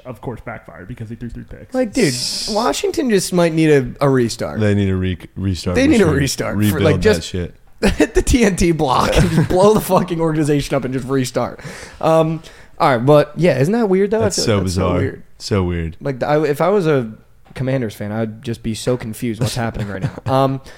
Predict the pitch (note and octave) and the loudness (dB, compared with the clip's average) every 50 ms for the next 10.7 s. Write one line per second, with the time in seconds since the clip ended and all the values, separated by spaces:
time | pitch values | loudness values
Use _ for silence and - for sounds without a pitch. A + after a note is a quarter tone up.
0 | - - - - D#3+ D3 C#3 D#3 D#3 - - F#3 F3 E3 - - E3 D#3 D3 D#3 | -20 -6 0 2 4 4 4 4 2 2 2 4 4 4 2 0 -2 -2 0 0
1 | D#3 D3 - C#3 D3 C#3 C#3 C3 C3 B2+ - C#3 B2+ B2 B2 - C3 A2+ - - | -2 -2 -2 -2 -2 0 0 0 0 0 0 0 0 0 0 -4 -6 -6 -6 -6
2 | A#2 A#2 - - - B2+ B2+ B2 B2 B2 B2 - - - A#2+ A#2+ A#2 A#2 - - | -6 -6 -6 -4 -4 -2 -2 0 -2 -2 -4 -4 -4 -2 -2 -2 -2 -2 -4 -10
3 | - - - - - - - A#2 A2+ A2+ - - B2+ C3 C#3 C3+ B2+ B2+ B2 B2+ | -18 -20 -20 -20 -12 -6 -4 -4 -2 -2 0 0 0 0 0 0 0 0 0 0
4 | B2 - C3+ B2 A#2+ A#2+ A2+ - - B2+ A#2 A#2 - - - - B2+ C3+ C3 B2+ | -2 -2 -2 -2 -2 -2 -2 -4 -4 -4 -4 -2 -4 -6 -4 -4 -2 -2 -2 -2
5 | - C#3 B2 A#2 - - C3 A#2+ - C#3 C3 B2 B2 B2 B2 C3+ C3 B2+ B2 B2+ | -2 -2 -4 -4 -2 -4 -6 -2 0 -2 0 0 0 -2 0 0 0 0 0 0
6 | B2 A#2+ A#2 A#2 A#2+ A#2+ A#2 B2 A#2 - - B2 A#2 A#2+ A#2+ A#2+ A#2+ A#2+ A#2+ A#2+ | -2 -2 0 0 0 -2 -2 -4 -4 -4 -4 -4 -2 -2 0 0 2 2 0 0
7 | A2+ - - - - - - - - - - - - C3 A#2+ A#2+ A#2 A#2 A#2 A#2 | -2 -6 -14 -18 -20 -20 -20 -20 -20 -20 -18 -10 -6 -4 -2 0 0 0 -2 -2
8 | A2 - - _ _ _ _ - D3 D#3 C#3 B2+ D3 C3+ B2 A#2 A2 G#2 F#2+ D2+ | -4 -8 -14 _ _ _ _ -2 0 0 2 2 2 2 2 0 -2 -4 -6 -8
9 | A#1 - - - - - _ _ _ _ _ _ _ _ _ _ - B2+ A#2+ A#2+ | -10 -12 -12 -14 -16 -18 _ _ _ _ _ _ _ _ _ _ -4 -2 0 0
10 | A#2 A#2 - B2+ B2 A#2+ A#2+ A#2+ A#2 A#2 A2+ G#2 - - | 0 0 0 0 0 2 2 2 2 0 -2 -4 -6 -12